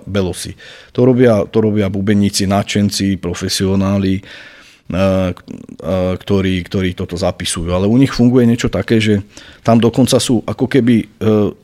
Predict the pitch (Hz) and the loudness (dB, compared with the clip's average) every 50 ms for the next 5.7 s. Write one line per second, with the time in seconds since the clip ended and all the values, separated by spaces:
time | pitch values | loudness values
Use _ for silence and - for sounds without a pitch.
0 | _ - - 101 90 - - - 120 131 123 123 - - 123 139 131 117 101 110 | _ -16 -10 -10 -8 -6 -2 0 2 2 2 0 0 0 2 2 2 2 2 0
1 | 123 165 - - 208 139 101 90 85 78 78 78 87 117 147 - _ _ _ _ | -2 -2 0 0 0 2 2 0 -2 -4 -6 -4 -4 -6 -6 -8 _ _ _ _
2 | _ _ _ - 95 92 104 104 104 - 165 - - 113 104 107 95 95 117 123 | _ _ _ -8 -4 0 0 0 0 0 -2 -2 -2 -2 0 0 2 2 4 4
3 | 147 151 131 113 110 117 117 123 127 123 - 113 101 - 107 107 107 117 110 113 | 4 4 4 2 2 2 4 2 2 2 2 -2 -2 0 0 0 2 2 4 2
4 | 117 117 - 117 104 98 - 107 113 107 - 120 110 104 104 104 101 98 98 - | 2 2 2 0 0 0 0 0 -2 0 0 -2 0 0 0 0 0 -2 -4 -6
5 | - 98 95 - 90 90 87 - 87 87 87 87 110 151 | -10 -10 -6 -4 -4 -4 -4 -4 -4 -4 -2 0 0 -2